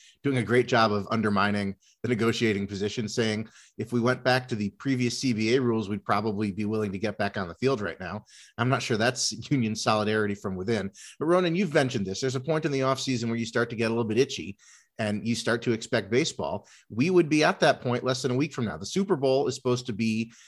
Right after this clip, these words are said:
the, the unofficial closing bell on winter. The Super Bowl happens, and you're supposed to be able to look forward to spring training within a week, and that's not gonna happen. And, you know, all off season,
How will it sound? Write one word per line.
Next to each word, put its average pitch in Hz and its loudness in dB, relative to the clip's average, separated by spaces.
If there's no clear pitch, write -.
the, 110 0
the 113 0
unofficial 143 0
closing 131 2
bell 117 2
on 110 0
winter. 127 -2
The 95 -10
Super 156 -2
Bowl 139 2
happens, 127 2
and 120 2
you're 117 0
supposed 139 0
to 127 -8
be 131 2
able 120 4
to 117 2
look 127 2
forward 127 2
to 123 2
spring 139 0
training 147 2
within 131 6
a 123 2
week, 151 2
and 123 2
that's - 0
not 117 0
gonna 107 -2
happen. 123 -2
And, 110 0
you 139 -2
know, 117 2
all 143 4
off 139 6
season, 117 -2